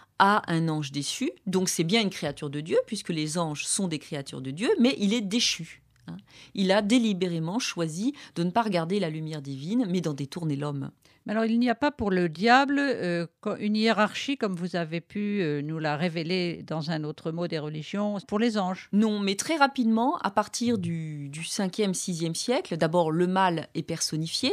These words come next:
Speaker 1: donc la figure du diable est personnifiée. On l'assimile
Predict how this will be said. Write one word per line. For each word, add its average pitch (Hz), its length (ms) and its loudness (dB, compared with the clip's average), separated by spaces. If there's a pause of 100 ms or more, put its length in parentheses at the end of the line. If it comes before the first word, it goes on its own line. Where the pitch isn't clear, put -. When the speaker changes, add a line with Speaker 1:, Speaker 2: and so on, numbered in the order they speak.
(100)
Speaker 1:
donc 180 240 0
la 175 80 0
figure 190 340 2
du 170 140 -2
diable 165 420 0 (100)
est 220 120 6
personnifiée. 175 760 -4 (680)
On 254 160 6
l'assimile 226 760 4